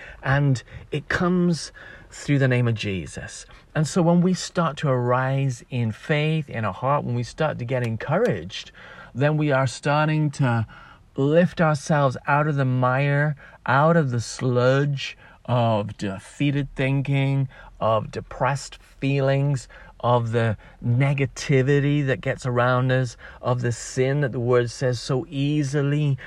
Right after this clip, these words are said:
traps us and tries to strangle our walk. Um, we get rid of the stinking thinking and we start to put in some faith thinking. We start to get our eyes back on the promise, perhaps,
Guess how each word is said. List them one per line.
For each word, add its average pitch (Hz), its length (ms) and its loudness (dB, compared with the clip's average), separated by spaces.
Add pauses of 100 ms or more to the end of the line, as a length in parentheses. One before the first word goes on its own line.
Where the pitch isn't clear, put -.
(220)
traps - 560 -4
us 139 520 6
and 107 240 -2
tries 127 360 -2
to 107 240 0
strangle 135 920 0
our 120 220 0
walk. 123 640 0 (400)
Um, 113 500 0 (300)
we 131 140 2
get 139 340 0
rid 135 500 6
of 131 280 4
the 113 320 2 (240)
stinking 139 640 0
thinking 143 640 0 (300)
and 120 180 0
we 123 100 2
start 139 400 2
to 131 60 0
put 139 220 0
in 139 160 0
some 147 240 0
faith 165 520 0
thinking. 107 520 -4 (280)
We 147 140 0
start 147 460 0
to 156 160 -2
get 139 180 2
our 143 140 4
eyes 143 220 2
back 156 340 -2
on 165 140 2
the 170 80 2
promise, 185 460 0
perhaps, 113 560 -2